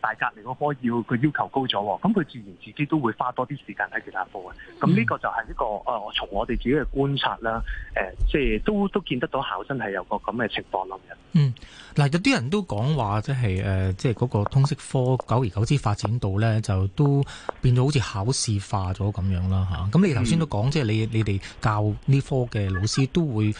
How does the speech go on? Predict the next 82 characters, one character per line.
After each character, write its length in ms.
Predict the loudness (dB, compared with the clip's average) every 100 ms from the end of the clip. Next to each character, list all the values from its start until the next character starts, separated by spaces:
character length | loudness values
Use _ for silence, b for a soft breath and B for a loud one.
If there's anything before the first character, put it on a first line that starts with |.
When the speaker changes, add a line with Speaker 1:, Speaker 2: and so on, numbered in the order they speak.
| B -4
Speaker 2:
揣 220 | 4 6
摩 260 | 6 4
到 160 | 2 0
究 180 | 0 0
竟 180 | 2 2
點 140 | 2 2
樣 80 | 2
評 80 | 0 0
分 240 | 0 0
㗎 60 | 0
啦， 140 | -2 -2
噉。 140 | -4 B B
噉 180 | 2 4
會 80 | 4
唔 60 | 4
會 180 | 2 2
就 120 | 2
係， 140 | 2
Speaker 1:
嗯。 20 |
Speaker 2:
即 140 | 2 2
係 140 | 0 B B B -2
啲 100 | 0
人 200 | 0 -2 0
越 120 | 2
嚟 100 | 2
越， 200 | 2 0 0 0
即 120 | 0
係 80 | 0
揣 180 | -2 2
摩 280 | 4 4 2 -2 -14 -2
嗰 140 | 0 2
個 220 | 2 0
分 340 | 0 0 2
數 180 | 2 2
應 80 | 4
該 80 | 2
會 80 | 2
點 140 | 2
樣 80 | 2
計， 240 | 2 0
Speaker 1:
嗯。 20 | 2
Speaker 2:
因 120 | 0
此 140 | 2
呢， 100 | 0
就 80 | 0
令 200 | 2 2
到 80 | 2
佢 200 | 2 2
好 160 | 0 -2
考 60 |
試 200 | -2 -2 -4
化 200 | -6 -6
啦。 140 | -8 B B
噉 80 | 4
因 200 | 4 2
此 160 | 0 0
呢， 80 | 0
就 160 | -2
以 120 | -2
新 300 | -2 0 2
嗰 120 | 4 2
個 60 |
科 200 | 2 0
目 180 | 0 0
呢， 80 | -2 B B
就 80 | 0
不 100 | 2
如 100 | 2
唔 100 | 0
好 240 | 0 2 2
咁 80 | 0
多 120 | 0
等 200 | 2 2
級 80 | 2
啦， 120 | 0 -2
就 180 | -2
即 100 | 0
係， 180 | 0 0 B B
呃， 160 | -8 -8
<laughs> 120 | -8 -2
即 80 |
係 400 | 0 2 0 0